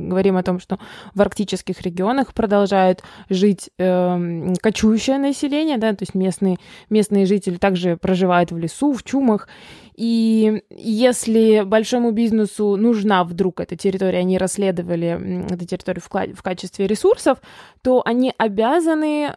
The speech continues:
э, взять у них разрешение и согласие. Но, как правило,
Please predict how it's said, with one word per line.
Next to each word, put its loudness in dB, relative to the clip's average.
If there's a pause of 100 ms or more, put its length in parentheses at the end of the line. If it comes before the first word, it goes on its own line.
э, 0
взять 0
у -2
них 0 (200)
разрешение 2
и -2
согласие. 0 (320)
Но, 2
как 0
правило, 0